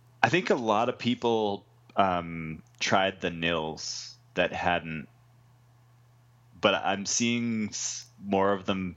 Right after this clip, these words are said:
pop up on Blade Trade Outpost, like, people who bought them and maybe didn't like them. So really, like, a specific style of skate that, um,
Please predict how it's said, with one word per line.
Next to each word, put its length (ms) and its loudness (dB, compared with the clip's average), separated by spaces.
pop 240 2
up 180 0
on 180 2
Blade 280 2
Trade 440 0
Outpost, 640 -2
like, 160 0
people 240 -2
who 100 2
bought 340 2
them 140 -4
and 120 -2
maybe 420 -2
didn't 240 -2
like 260 0
them. 220 -2
So 180 2
really, 280 2
like, 300 0
a 560 0
specific 720 0
style 460 2
of 120 -4
skate 400 -2
that, 260 2
um, 480 -2